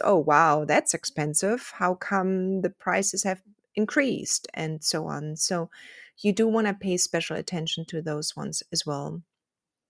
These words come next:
So you might ask yourself what kind of tools are needed to know these important numbers,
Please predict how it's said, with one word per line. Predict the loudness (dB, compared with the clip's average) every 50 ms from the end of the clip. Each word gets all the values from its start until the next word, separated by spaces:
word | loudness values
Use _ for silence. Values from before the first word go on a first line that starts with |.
| _ _ _ _ _ _ _ -12 -12 -12 -14 -18 -18 -20 -20 -14
So | -8 -4 4 6 6
you | 8 8 8 8
might | 8 8 8 8 6 4 0 -4 -2 0
ask | 2 2 2 2 0 -2 0
yourself | 0 2 4 4 2 2 0
what | -2 -4 -2
kind | -2 -2 0 0
of | 0 -2 -4 _
tools | -8 -4 -2 0 2 4 4 4 2 2 0
are | 0
needed | 0 2 2 2 2 2 2 0 0 -4
to | -6 -4 -2
know | -2 0 0 0 0 0 0
these | 0 0 0 0 0 0
important | -2 -2 -4 -4 0 0 0 0 0 0 -2 0
numbers, | 0 0 0 2 2 2 2 0 0 0 -4 -6